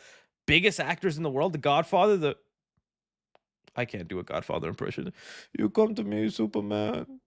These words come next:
in my Kryptonian ship, and you wanna know the history of our people? Terrible Marlon Brando, but I tried.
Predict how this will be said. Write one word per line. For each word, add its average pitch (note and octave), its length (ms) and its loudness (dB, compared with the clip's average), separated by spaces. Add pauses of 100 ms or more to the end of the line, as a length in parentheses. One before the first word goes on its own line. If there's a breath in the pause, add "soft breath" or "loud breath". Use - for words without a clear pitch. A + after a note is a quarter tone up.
(340)
in E3+ 200 -2
my F#3 200 2
Kryptonian G#3+ 760 4
ship, A#3 500 0 (440)
and D#3+ 140 2
you G3+ 100 6
wanna G3 240 6
know G3 200 6
the F#3+ 100 6
history A3 440 0
of G3 80 2
our G3 100 0
people? D4 540 -2 (480)
Terrible D4+ 720 10
Marlon D#3+ 520 6
Brando, F3 340 2
but B3 120 4
I D4+ 80 8
tried. D#4 360 4